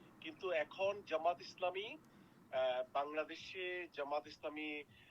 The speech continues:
ওপেন হওয়ার পরে দুইশোর মতো লোক জামাত ইসলামের হাতে কিল হয়েছে। উনি ওনার কথার সপক্ষে কোনো প্রমাণ দিতে পারবেন না। এই জামাতের হাতে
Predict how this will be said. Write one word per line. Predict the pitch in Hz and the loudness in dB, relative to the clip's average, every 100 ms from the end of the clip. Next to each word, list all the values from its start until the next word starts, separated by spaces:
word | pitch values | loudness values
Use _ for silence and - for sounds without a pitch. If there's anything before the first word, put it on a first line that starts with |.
| - - | -8 -4
ওপেন | - 175 165 | -2 -2 2
হওয়ার | 160 160 | 6 6
পরে | 156 175 175 | 6 -2 -2
দুইশোর | - 170 190 - 214 202 | -4 -6 -4 2 2 2
মতো | 196 196 | -2 -2
লোক | 170 240 - | -2 -2 -2
জামাত | 156 156 156 | 0 0 0
ইসলামের | - 151 | -6 -2
হাতে | 135 135 151 | 0 -2 -6
কিল | 147 151 139 | -6 -6 -6
হয়েছে। | 127 123 - - - _ - - - - | -6 -8 -10 -18 -20 _ -18 -18 -18 -6
উনি | 160 196 226 | -2 0 4
ওনার | 202 202 - - | 6 6 4 -2
কথার | 180 196 | -2 -2
সপক্ষে | 196 - - - 214 | -4 -8 -12 -12 -14
কোনো | - 277 294 | -2 2 4
প্রমাণ | 214 196 185 | 6 6 4
দিতে | 160 156 | 2 -2
পারবেন | - - - - | 0 0 -4 -18
না। | - _ - - - | -20 _ -20 -14 -10
এই | 151 | 2
জামাতের | 165 170 175 190 | 4 6 4 0
হাতে | 160 160 160 151 | -2 -6 -4 -6